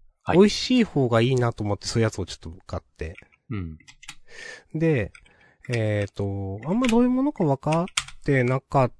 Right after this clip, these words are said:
Speaker 2: たんですけど、なんかプロテインを飲むと、それでお腹が膨れるという話を聞いて、
Speaker 1: うん。
Speaker 2: お腹が減らないというか。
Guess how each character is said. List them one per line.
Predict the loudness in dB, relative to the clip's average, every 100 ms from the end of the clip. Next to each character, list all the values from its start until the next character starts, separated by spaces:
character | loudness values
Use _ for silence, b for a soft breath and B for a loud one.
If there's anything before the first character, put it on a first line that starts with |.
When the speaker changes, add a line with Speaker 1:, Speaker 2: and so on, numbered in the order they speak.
| _ _ _ -20 _ -6
Speaker 2:
た | 0 0 0
ん | -2 -2 0
で | -2
す | -4 -4
け | -2
ど、 | -2 -2
な | -2
ん | -4
か | -4 -6
プ | 0
ロ | 0 2
テ | 2
イ | 4
ン |
を | 4
飲 | 2
む | 0
と、 | -2 -4 -6 _ _ _ _ _
そ | 0 2
れ |
で | 4
お | 4
腹 | 2
が | 2 0
膨 | 0 2 6
れ | 6
る | 6 4
と | 0
い |
う |
話 | 0 -4 -6 -6
を | -10
聞 | -8 -12
い |
て、 | -8 -10 -10 -14 _ -20 -10
Speaker 1:
う | -8
ん。 | -8 -14 _ _ _ _ _ -20 -16 -10 -6
Speaker 2:
お |
腹 | -4 -2 -2
が |
減 | 0 -2
ら | -2
な | 0
い |
と | 0 -2
い | -10
う | -10
か。 | -12